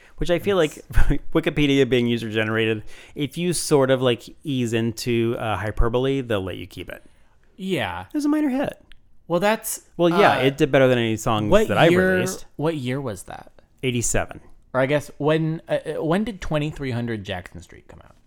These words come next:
Speaker 1: That's eighty-nine.
Speaker 2: Okay, 'cause twenty-three hundred Jackson Street is the last album by the Jacksons. And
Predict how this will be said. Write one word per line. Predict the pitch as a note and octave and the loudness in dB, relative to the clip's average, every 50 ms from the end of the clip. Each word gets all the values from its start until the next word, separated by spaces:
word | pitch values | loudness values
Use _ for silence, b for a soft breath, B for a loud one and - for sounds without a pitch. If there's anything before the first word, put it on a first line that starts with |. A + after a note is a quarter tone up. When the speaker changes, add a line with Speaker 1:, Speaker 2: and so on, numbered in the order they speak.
| _ _ _ _ _ - | _ _ _ _ _ -4
Speaker 1:
That's | B2 B2 B2+ B2 - - | -2 -2 -2 -2 -4 -4
eighty-nine. | - B2 A#2 A2+ G#2+ G2 F2 E2 E2 - - F#2 - - - | -4 -2 -2 -2 -2 -4 -6 -8 -8 -10 -14 -18 -18 -14 -10
Speaker 2:
Okay, | A#2 A2+ - - - | -8 -8 -8 -8 -8
'cause | C3 C3 - | -12 -4 0
twenty-three | - - G3 A#3 A#3 - A#3+ F#3 | 2 2 4 2 0 -2 -4 -2
hundred | F#3 F3 E3 C3 A#2+ | -2 -2 -2 -2 -2
Jackson | B2 A2+ G#2+ - - G2+ F#2 | -4 -4 -4 -6 -10 -14 -14
Street | - - F#2+ F#2 F2+ - _ | -14 -12 -12 -12 -12 -14 _
is | - A2 G#2+ G2+ G2 F#2+ F2+ F#2 - - - - _ _ _ _ _ _ _ | -12 -12 -12 -10 -12 -14 -14 -16 -18 -20 -20 -20 _ _ _ _ _ _ _
the | - A2 | -8 -6
last | G#2+ G#2+ A2 A2+ A2+ A2 G#2 F#2+ - - | -4 -2 0 0 0 0 0 -4 -8 -10
album | - - G2 F#2 F2+ G2 F#2 F2 E2+ E2+ E2+ E2+ F2+ - _ _ _ _ _ _ _ _ _ _ _ _ | -8 -6 -6 -6 -4 -6 -6 -6 -8 -10 -12 -14 -14 -16 _ _ _ _ _ _ _ _ _ _ _ _
by | A2 G#2 | -6 -6
the | F2+ F2 | -6 -6
Jacksons. | D#2+ D#2+ A2+ A2+ G2+ F#2+ - - - - G#2+ D#2+ D2 C#2+ D2 E2+ G2+ - - - - _ _ _ _ _ _ _ _ _ _ _ _ _ _ _ _ _ _ _ _ _ _ _ - - - - _ - | -8 -6 -4 -4 -4 -6 -8 -12 -12 -12 -12 -12 -12 -16 -18 -18 -18 -18 -20 -20 -20 _ _ _ _ _ _ _ _ _ _ _ _ _ _ _ _ _ _ _ _ _ _ _ -20 -20 -20 -20 _ -10
And | C3 B2 A#2+ A#2 A#2 A2+ A2 G#2+ G2+ G2+ G2+ F#2+ - | -6 -4 -4 -2 -2 -4 -4 -4 -6 -6 -8 -10 -12